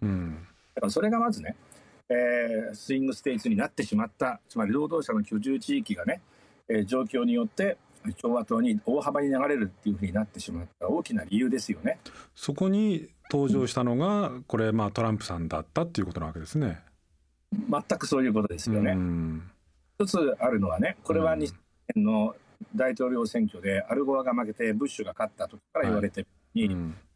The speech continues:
Speaker 2: アメリカは反知性主義が盛り上がっているわけです。
Speaker 1: うん。
Speaker 2: で、反知性主義とはインテリ憎し、インテリうざいっていうそういう発想で、これは日本、あるいはヨーロッパの一部の国でも広がっています。
Speaker 1: はい。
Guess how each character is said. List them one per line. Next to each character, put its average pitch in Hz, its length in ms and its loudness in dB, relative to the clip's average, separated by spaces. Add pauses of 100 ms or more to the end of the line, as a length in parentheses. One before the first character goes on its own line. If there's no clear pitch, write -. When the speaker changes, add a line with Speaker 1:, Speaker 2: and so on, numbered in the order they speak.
(140)
Speaker 2:
ア 127 60 0
メ 139 80 2
リ 143 100 0
カ 139 120 0
は 135 320 0
反 226 340 2
知 208 100 -4
性 143 300 0
主 - 120 -6
義 120 160 -2
が 120 280 2 (260)
盛 117 180 2
り 123 60 2
上 120 60 2
が 123 120 2
っ - 40 -8
て - 200 -2
い 98 40 2
る 101 80 2
わ 95 100 2
け - 80 -8
で 98 100 -4
す。 92 200 -2 (160)
Speaker 1:
う 101 40 -2
ん。 92 340 -2
Speaker 2:
で、 92 180 0
反 208 200 2
知 185 80 -6
性 127 200 0
主 113 120 -2
義 110 120 2
と 117 120 0
は 107 360 2
イ 139 80 0
ン 185 120 -2
テ 190 120 0
リ 170 100 -2
憎 185 200 -2
し、 95 180 -2 (380)
イ 302 100 2
ン 185 80 -2
テ 180 120 0
リ 165 80 2
う 156 100 4
ざ 156 160 2
い 101 180 0
っ - 200 -20
て 117 100 0
い 113 140 2
う 110 80 2
そ 135 160 0
う 143 40 2
い 139 60 2
う 127 40 2
発 120 200 -4
想 113 200 0
で、 117 300 2
こ 147 140 -2
れ 160 80 2
は 147 80 0
日 147 100 0
本、 156 320 0 (380)
あ 127 120 2
る 160 80 2
い 165 80 2
は 123 120 2
ヨ 139 120 2
ー - 20 2
ロ 180 80 0
ッ - 20 -4
パ 135 140 0
の 107 80 4
一 104 180 0
部 143 80 2
の 117 80 2
国 104 200 2
で 165 80 2
も 156 100 0
広 104 240 0
が 98 80 0
っ - 20 -8
て - 180 -14
い - 80 -10
ま 90 100 -4
す。 - 240 -8
Speaker 1:
は 98 240 0
い。 82 80 -4